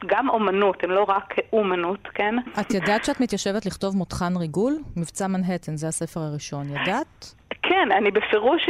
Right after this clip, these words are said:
Speaker 1: התכוונתי לכתוב ספר מתח לנוער. אה, כל העניין של הריגול, אה, תחילתו ב-, ב-, נורא התחשק לי לכתוב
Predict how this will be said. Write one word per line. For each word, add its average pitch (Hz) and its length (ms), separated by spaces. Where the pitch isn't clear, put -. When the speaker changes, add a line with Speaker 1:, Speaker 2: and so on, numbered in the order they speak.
Speaker 1:
התכוונתי 254 500
לכתוב 254 300
ספר 240 280
מתח 220 360
לנוער. 254 560
אה, 208 260
כל 285 200
העניין 285 220
של 285 140
הריגול, 254 480
אה, 269 120
תחילתו 254 800
ב-, 233 60
ב-, 208 300
נורא 226 200
התחשק 277 320
לי 262 60
לכתוב 240 260